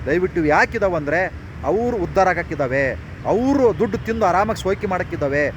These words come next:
ನಿಮ್ಮನ್ನು ಉದ್ಧಾರ ಮಾಡೋಕ್ಕಲ್ಲ, ನಿಮಗೆ ಮದುವೆ ಮಾಡೋಕ್ಕಲ್ಲ ಇವ್ರ ಮ್ಯಾಟ್ರಿಮೋನಿಗಳು ಇರೋದು. ಯಾವುದೋ ಒಂದು ಇರ್ಬೋದಷ್ಟೇ ಕರೆಕ್ಟ್ ನಡ್ಕೊಂತಿರೋದು, ಗೊತ್ತಾಯ್ತಾ? ಈ ಮ್ಯಾಟ್ರಿಮೋನಿಗಳು,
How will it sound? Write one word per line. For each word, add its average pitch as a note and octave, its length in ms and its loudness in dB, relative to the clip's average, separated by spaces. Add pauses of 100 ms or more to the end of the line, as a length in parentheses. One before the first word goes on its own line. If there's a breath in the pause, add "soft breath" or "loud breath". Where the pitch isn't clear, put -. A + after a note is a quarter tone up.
(240 loud breath)
ನಿಮ್ಮನ್ನು B3 280 2
ಉದ್ಧಾರ A#3+ 220 4
ಮಾಡೋಕ್ಕಲ್ಲ, A3 640 2
ನಿಮಗೆ G#3+ 540 -4
ಮದುವೆ A3 300 2
ಮಾಡೋಕ್ಕಲ್ಲ A#3 460 2
ಇವ್ರ A3 140 2
ಮ್ಯಾಟ್ರಿಮೋನಿಗಳು A3+ 580 0
ಇರೋದು. A3+ 460 4 (400)
ಯಾವುದೋ G#3 320 4
ಒಂದು A#3 240 2
ಇರ್ಬೋದಷ್ಟೇ A3+ 580 2
ಕರೆಕ್ಟ್ A3+ 300 0
ನಡ್ಕೊಂತಿರೋದು, A3 560 0
ಗೊತ್ತಾಯ್ತಾ? G3 560 0 (380)
ಈ C4 300 2
ಮ್ಯಾಟ್ರಿಮೋನಿಗಳು, A3 920 2